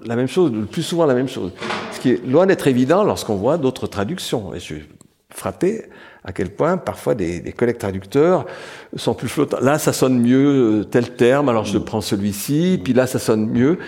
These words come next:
Speaker 1: mais sans une véritable réflexion. Alors, des mots comme, euh, logos, par exemple, eh bien, on a été très embêtés, parce que, euh, raison, euh,
Speaker 2: Ah.
Speaker 1: argument,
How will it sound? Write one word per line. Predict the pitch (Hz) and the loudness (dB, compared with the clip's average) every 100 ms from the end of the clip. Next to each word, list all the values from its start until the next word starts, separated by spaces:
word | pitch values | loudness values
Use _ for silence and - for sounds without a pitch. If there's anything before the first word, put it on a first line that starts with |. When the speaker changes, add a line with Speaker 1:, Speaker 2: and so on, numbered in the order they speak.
| - - | -8 0
Speaker 1:
mais | 110 | 2
sans | - 202 | 4 4
une | 165 | 6
véritable | 127 131 131 135 | 4 4 4 2
réflexion. | 117 113 104 - 85 - - - - - | 2 0 -2 -2 -4 -4 -14 -18 -14 0
Alors, | 131 185 - 113 | 2 2 0 2
des | 127 | 4
mots | 127 214 262 | 6 4 4
comme, | 151 127 120 | 2 4 4
euh, | 113 | 4
logos, | 101 127 147 208 269 | 4 4 6 4 2
par | - 95 | -2 -4
exemple, | 95 196 160 | 0 -2 -2
eh | |
bien, | 85 95 | -4 -4
on | 104 101 | -4 -4
a | |
été | 98 - | -4 -6
très | 120 175 143 | -2 0 2
embêtés, | 101 - 156 254 - - - - _ | 0 2 2 2 -4 -18 -20 -20 _
parce | 123 - | -4 0
que, | 139 | 2
euh, | 113 98 - - - - - _ | 4 2 -4 -8 -10 -12 -18 _
raison, | - - 135 110 127 269 - - - _ _ _ _ _ _ _ _ _ _ _ - | -4 0 2 2 0 -2 -6 -20 -20 _ _ _ _ _ _ _ _ _ _ _ -12
euh, | 80 85 80 - | -10 -10 -12 -12
Speaker 2:
Ah. | - 117 | -6 -4
Speaker 1:
argument, | 123 123 127 113 151 269 | 0 2 4 4 2 -2